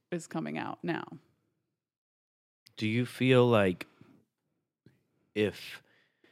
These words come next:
Speaker 2: things continue in this way and time is not really a restraint or a constraint,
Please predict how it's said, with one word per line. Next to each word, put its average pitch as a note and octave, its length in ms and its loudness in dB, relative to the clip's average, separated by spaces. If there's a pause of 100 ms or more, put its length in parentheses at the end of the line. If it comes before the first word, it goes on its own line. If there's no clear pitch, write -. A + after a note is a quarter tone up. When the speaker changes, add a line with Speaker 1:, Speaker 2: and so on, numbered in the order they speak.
(120)
Speaker 2:
things A2+ 320 4
continue G#2+ 560 0
in G2 80 0
this F#2+ 240 -2
way F#2+ 300 0
and F2 240 -2
time F#2+ 320 0
is E2+ 120 -2
not F2 320 -4
really F2+ 360 -4
a D#2+ 320 -8 (680)
restraint F#2 560 -8
or F2 160 -2
a D#2+ 60 -6
constraint, G2 760 -4